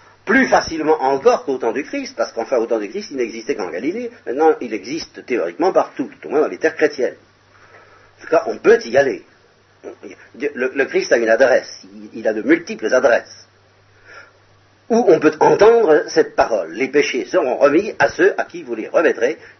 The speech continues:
ils seront retenus à ceux à qui vous les retiendrez. C'est exactement comme moi j'ai le pouvoir de constater que tel ou tel qui vient me trouver n'a pas les dispositions voulues, ce qui ne veut pas dire que je ne lui offre pas mon pardon. « Mon ami, pourquoi viens-tu ici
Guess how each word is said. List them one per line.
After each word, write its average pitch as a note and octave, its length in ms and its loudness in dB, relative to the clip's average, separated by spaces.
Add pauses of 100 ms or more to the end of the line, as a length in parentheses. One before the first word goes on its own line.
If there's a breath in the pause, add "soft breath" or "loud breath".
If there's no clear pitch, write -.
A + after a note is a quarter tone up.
ils D3 180 -8
seront C3+ 420 0 (280)
retenus A#2 640 0
à G2+ 120 -2
ceux - 340 -8
à A2 80 -2
qui - 160 -8
vous A2 140 -6
les C#3 180 -6 (100)
retiendrez. C3 580 0 (440 loud breath)
C'est - 240 -12
exactement - 580 0 (120)
comme G#2+ 260 -6
moi A#2+ 240 0
j'ai B2 240 -4
le A#2+ 100 -8
pouvoir A2 560 0 (180 loud breath)
de A2+ 60 -8
constater A#2+ 720 -2
que G2+ 160 -4 (220)
tel B2+ 260 0
ou B2 100 -6
tel A#2+ 260 -4
qui G#2+ 140 -16
vient G2 220 -8
me E2 140 0
trouver F#2 420 -12 (220 soft breath)
n'a A2+ 140 -2
pas A#2 140 2
les G2+ 60 -6
dispositions G2+ 720 -12
voulues, G2+ 400 -12 (180 loud breath)
ce - 60 -20
qui G#2+ 80 -14
ne A2 60 -6
veut A2 60 -6
pas G2+ 120 -2
dire A#2 180 -4
que A2 80 -10
je F#2 100 -12
ne F#2 60 -10
lui F#2 140 -10
offre G2 160 -10
pas F2 160 -6
mon E2+ 120 -10
pardon. « - 320 -6
Mon B2 180 0
ami, G#2+ 220 -8
pourquoi G#2 460 -6
viens-tu F2+ 400 -16
ici - 220 -20